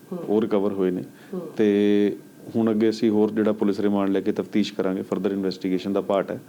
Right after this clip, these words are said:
Speaker 1: ਹੂੰ।
Speaker 2: ਕਿ ਇਹਨਾਂ ਨੇ ਕਿਸੇ ਨੂੰ ਵੇਚੇ ਨੇ
Speaker 1: ਹੂੰ।
Speaker 2: ਜਾਂ ਕਿਸੇ ਹੋਰ ਪਰਪਸ ਲਈ ਇਹ ਯੂਜ਼ ਕਰਦੇ ਸੀ।
Speaker 1: ਹੂੰ। ਲੋਕਾਂ ਨੂੰ ਇਹ ਟਾਰਗੇਟ ਕਿਵੇਂ ਬਣਾਉਂਦੇ ਸੀਗੇ? ਲੋਕਾਂ ਤੋਂ ਸਨੈਚਿੰਗ ਦਾ ਪਹਿਲਾਂ ਕੋਈ ਪਲੈਨਿੰਗ ਕੀਤੀ ਜਾਂਦੀ ਸੀ ਇਹਨਾਂ ਵੱਲੋਂ ਜਾਂ ਫਿਰ ਆ ਜਾਂਦੇ ਵਿੱਚੋਂ ਖੋਹ ਲੈਂਦੇ?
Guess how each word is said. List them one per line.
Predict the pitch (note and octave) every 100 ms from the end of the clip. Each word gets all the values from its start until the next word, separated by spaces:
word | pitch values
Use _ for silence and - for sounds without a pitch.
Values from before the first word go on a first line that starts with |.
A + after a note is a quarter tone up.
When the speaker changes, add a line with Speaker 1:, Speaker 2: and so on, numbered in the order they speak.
| -
Speaker 1:
ਹੂੰ। | F#3+ E3 -
Speaker 2:
ਕਿ | - G#2
ਇਹਨਾਂ | G#2 G2+
ਨੇ | G2+
ਕਿਸੇ | G#2 G#2
ਨੂੰ | G#2
ਵੇਚੇ | F#2+ G2 F#2+ G#2+
ਨੇ | G#2 G2+ G2 -
Speaker 1:
ਹੂੰ। | D#3+ D3+
Speaker 2:
ਜਾਂ | G#2
ਕਿਸੇ | G#2+ G#2
ਹੋਰ | G2+ G2
ਪਰਪਸ | G#2 G2+ F#2+
ਲਈ | F#2+
ਇਹ | F#2+ F#2+
ਯੂਜ਼ | E2+ D2+
ਕਰਦੇ | - -
ਸੀ। | - -
Speaker 1:
ਹੂੰ। | - - -
ਲੋਕਾਂ | F#3 F#3+ G#3+
ਨੂੰ | A#3+
ਇਹ | A3+
ਟਾਰਗੇਟ | G#3+ G#3 A3
ਕਿਵੇਂ | G#3+ G#3
ਬਣਾਉਂਦੇ | F#3+ F#3+ C#3 B2+
ਸੀਗੇ? | C3 C3 C#3
ਲੋਕਾਂ | D3+ D3 E3
ਤੋਂ | D#3 D#3+
ਸਨੈਚਿੰਗ | - D3 D#3 E3
ਦਾ | D#3+ E3 E3
ਪਹਿਲਾਂ | E3 D#3+ E3
ਕੋਈ | E3+
ਪਲੈਨਿੰਗ | D#3+ C#3+ E3+
ਕੀਤੀ | F3+ F#3
ਜਾਂਦੀ | E3+ D#3 E3
ਸੀ |
ਇਹਨਾਂ | E3+ F3
ਵੱਲੋਂ | G3
ਜਾਂ | F#3+
ਫਿਰ | F3+ E3+
ਆ | E3
ਜਾਂਦੇ | E3+ E3
ਵਿੱਚੋਂ | E3+ E3 E3+ E3
ਖੋਹ | - E3 E3+
ਲੈਂਦੇ? | D#3 D#3